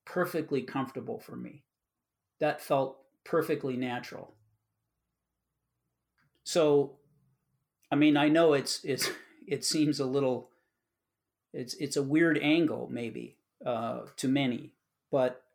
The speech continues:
like I said, it, it felt, it felt perfectly natural. And, uh, and I think that's, you know, I really think that that's why the,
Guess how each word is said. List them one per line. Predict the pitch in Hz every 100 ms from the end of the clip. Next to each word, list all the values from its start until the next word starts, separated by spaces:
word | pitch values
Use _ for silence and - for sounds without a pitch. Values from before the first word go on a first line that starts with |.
| -
like | 131 131
I | 135
said, | 127 139 117
it, | 120 -
it | 131
felt, | - 151 139 139 _
it | 151 135
felt | - 147 135 - _ -
perfectly | 165 156 143 143 139 131 131 _ _ _ _
natural. | 127 131 131 135 - 143 127 127 127 -
And, | 123 127 117 - - _
uh, | 123 117 120 - - _ _ _ -
and | 139
I | 135
think | 156 143
that's, | 139 131 - - _
you | 131
know, | 127
I | 139
really | 143 147 143
think | 143 123
that | - -
that's | 131 127
why | 131 123 123 120
the, | 123 120 117 113